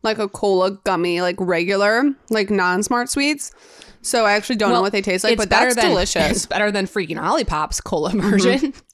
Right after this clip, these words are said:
Speaker 1: That's really good.
Speaker 2: So, like, if you wanted a soda and you didn't want a Coke, uh, skip the Olipop, go get Smart Sweets cola. And that's what I'm gonna say about that.
Speaker 1: Okay, I like that. Let's try the, um, red twists. I guess the licorice. I guess this is licorice.
Speaker 2: Okay. It's not bad.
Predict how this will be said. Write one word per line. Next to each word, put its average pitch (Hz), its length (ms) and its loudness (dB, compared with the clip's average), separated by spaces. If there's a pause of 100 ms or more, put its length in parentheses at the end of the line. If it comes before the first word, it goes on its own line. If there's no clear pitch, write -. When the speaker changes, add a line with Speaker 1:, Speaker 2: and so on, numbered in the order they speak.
(200)
Speaker 1:
That's 233 260 -2
really 190 280 0
good. 156 380 0
Speaker 2:
So, 254 380 0
like, 240 120 0
if 240 80 -2
you 240 120 0
wanted 240 180 0
a 254 60 -2
soda 208 260 0
and 226 140 0
you 208 80 0
didn't 202 100 0
want 196 120 -2
a 180 40 -6
Coke, 202 340 -2
uh, 175 200 0
skip 247 240 -6
the 240 80 -2
Olipop, 202 440 0
go 196 140 -2
get 190 140 -4
Smart 175 220 -4
Sweets 170 180 -4
cola. - 320 -6 (100)
And 202 140 0
that's 196 260 -2
what 190 140 0
I'm 165 120 0
gonna 160 140 -2
say 151 140 -4
about 151 240 -4
that. - 220 -6 (760)
Speaker 1:
Okay, 247 200 -2
I 220 40 -2
like 226 180 -2
that. 175 220 -2 (120)
Let's 220 260 -2
try 320 280 0
the, 262 260 0
um, 190 440 -2 (220)
red 196 340 -4
twists. 175 480 -4
I 190 80 -4
guess 180 240 -6
the - 100 -14
licorice. - 540 -4
I - 60 -4
guess - 180 -8
this - 140 -10
is - 80 -10
licorice. - 420 -6
Speaker 2:
Okay. 160 160 -8 (500)
It's - 120 -12
not 349 100 0
bad. 160 280 -6